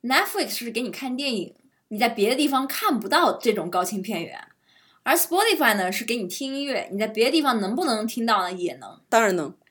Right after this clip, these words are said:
Speaker 1: 所以这样一比，就觉得是 Netflix 的十五块更值，于是我们就毅然决然地把 Spotify 取消了。与此同时，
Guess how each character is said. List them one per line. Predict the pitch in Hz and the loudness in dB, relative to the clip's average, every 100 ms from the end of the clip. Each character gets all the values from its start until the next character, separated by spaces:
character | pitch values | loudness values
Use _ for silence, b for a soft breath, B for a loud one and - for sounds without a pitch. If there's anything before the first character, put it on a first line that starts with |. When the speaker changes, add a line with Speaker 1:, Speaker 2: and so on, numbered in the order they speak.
| - | -6
Speaker 1:
所 | - 339 | 0 4
以 | 320 | 4
这 | 415 | 6
样 | 415 302 | 6 6
一 | |
比， | 311 - 185 151 | 2 0 -6 -2
就 | 277 | 0
觉 | 214 180 | 0 4
得 | 214 208 214 | 6 4 2
是 | - 285 | -6 -4
Netflix | 247 233 277 269 247 | 0 0 0 -2 -2
的 | 202 | -2
十 | - 214 | -2 -2
五 | 165 | -2
块 | 208 185 | -4 -6
更 | 240 208 | -4 -4
值， | 196 170 - - _ _ _ | -4 -8 -10 -14 _ _ _
于 | 190 | -2
是 | 202 226 | 0 2
我 | 175 | 0
们 | 170 | 0
就 | 196 | -2
毅 | 196 | 0
然 | 190 180 | 0 0
决 | 196 180 | 0 0
然 | 175 170 | 0 -2
地 | 165 | -4
把 | - - - - _ _ | -6 -12 -14 -20 _ _
Spotify | - 185 175 185 | -10 -6 -4 -4
取 | 165 - | -6 -10
消 | 165 165 160 | -8 -6 -4
了。 | |
与 | 202 | -2
此 | 277 302 | 0 0
同 | 240 | 0
时， | 302 220 208 | 0 -2 -4